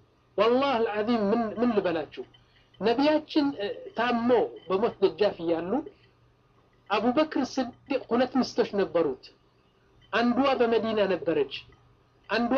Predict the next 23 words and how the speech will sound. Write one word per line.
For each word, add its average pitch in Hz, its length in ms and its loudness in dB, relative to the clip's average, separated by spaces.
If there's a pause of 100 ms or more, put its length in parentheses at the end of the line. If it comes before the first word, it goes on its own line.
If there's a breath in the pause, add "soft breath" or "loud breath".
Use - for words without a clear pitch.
(100)
ከመዲና 240 480 0
አንድ 233 200 -2
ኪሎ - 200 -2
ሜትር 214 260 0
ራቅ 214 220 -2
ብለው 202 220 2
ነበረች። 160 460 -2 (580 soft breath)
ያቺ 262 420 0 (260)
በመዲ-፣ 254 440 2
ከመዲና 233 560 0
አንድ 233 280 -4 (100)
ኪሎ 233 200 -2
ሜትር 214 280 2
ራቅ 214 240 0
የ-፣ 202 280 2
የ-፣ 196 220 4
ብላ 208 200 0
የነበረችው 196 640 2
ሚስት፣ 190 280 -2 (160)
ሚስታቸው 208 640 -2 (640 loud breath)
የእሷ 247 360 0 (280)
ሌሊት 269 380 2
ስለሆነ 233 500 2